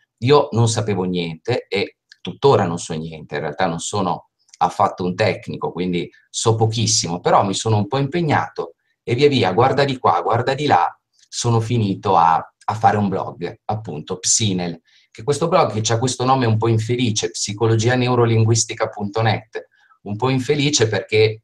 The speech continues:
intanto un nome lunghissimo, quindi <laughs> la gente prima di,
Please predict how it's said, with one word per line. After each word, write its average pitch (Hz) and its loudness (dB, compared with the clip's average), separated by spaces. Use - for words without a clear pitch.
intanto 127 2
un 110 4
nome 107 4
lunghissimo, 87 -6
quindi 92 -6
<laughs> - -4
la - -4
gente 120 4
prima 107 0
di, 95 -6